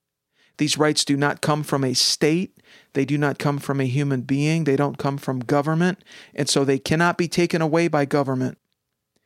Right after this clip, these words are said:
That among these rights are life, liberty, and the pursuit of happiness, and that only to secure these rights, governments are instituted by the consent of the governed to preserve those rights.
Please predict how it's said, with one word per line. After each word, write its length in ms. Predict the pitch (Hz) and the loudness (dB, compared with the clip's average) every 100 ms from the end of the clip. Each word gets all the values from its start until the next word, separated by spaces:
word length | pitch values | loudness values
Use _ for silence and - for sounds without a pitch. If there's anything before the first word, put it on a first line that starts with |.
| _ _ _ - | _ _ _ 0
That 160 | 143 | 2
among 340 | 143 160 220 202 | 4 2 2 2
these 240 | 151 - | 0 2
rights 260 | 139 139 - | 2 2 2
are 120 | 135 | 2
life, 340 | 135 143 139 | 2 0 0
liberty, 500 | 143 143 139 135 131 | 0 0 0 0 -2
and 180 | 156 139 | -2 -2
the 60 | 131 | -2
pursuit 400 | 131 - 156 139 | -2 0 0 0
of 80 | |
happiness, 800 | 120 156 170 147 127 127 - - - _ _ _ _ _ _ - | 0 0 0 -2 -2 -2 -2 -4 -10 _ _ _ _ _ _ -4
and 140 | 151 | 0
that 160 | 156 151 | 2 2
only 320 | 160 226 233 | 2 2 2
to 120 | 165 170 | 0 0
secure 400 | - - 180 165 | 0 0 0 2
these 240 | 143 127 | 0 0
rights, 240 | 139 135 | 0 0
governments 540 | - 160 160 143 143 - | 0 0 0 -2 -2 0
are 120 | 135 | -2
instituted 960 | - 180 - - 143 - 131 123 135 - - - _ | 0 0 0 -2 -4 -2 -2 -2 -4 -8 -20 -20 _
by 140 | 143 135 | 0 0
the 100 | 135 | 0
consent 640 | - 131 - 175 185 180 | -2 0 0 2 0 0
of 100 | 143 | -2
the 80 | 131 | 0
governed 560 | 156 170 143 127 123 - - _ | 2 2 2 -2 -4 -12 -20 _
to 100 | - | -4
preserve 680 | 160 165 151 120 151 208 196 | -2 0 2 2 2 2 2
those 300 | 117 135 127 | 0 -2 0
rights. 580 | 131 131 131 - - - | 0 0 0 -2 -2 -2